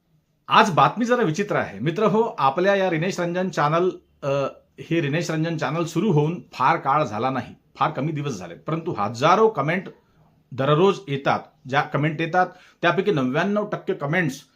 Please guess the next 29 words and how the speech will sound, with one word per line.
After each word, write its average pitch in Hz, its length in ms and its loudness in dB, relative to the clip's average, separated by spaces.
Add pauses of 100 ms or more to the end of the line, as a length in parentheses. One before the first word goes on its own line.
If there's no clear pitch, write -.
(200)
या 156 200 2
केवळ 170 400 2 (120)
देवेंद्र 151 580 0
फडणवीस 151 600 -2
यांच्या 131 380 -2
विरोधात 127 480 0
असतात. 107 340 -8 (240)
ते 120 60 -8
का 151 300 6
असतात 160 360 2 (180)
ते 160 60 0
जाणून 120 280 -2
घेऊया. 90 240 -14 (340)
मला 185 180 6
पूर्वी 190 320 0
वाटायचं 170 580 0
की 175 240 -4
ते 175 80 -2
कमेंट 170 360 -2
करणारे 143 480 -2
लोक 156 260 -4 (140)
हे 135 300 -4
अन्य 160 300 -4
पक्षांचे 147 760 -6
भक्त 104 380 -10
असतील, 113 400 -6 (640)
समर्थक 147 480 0
असतील, 123 280 -6 (420)
पण 170 100 2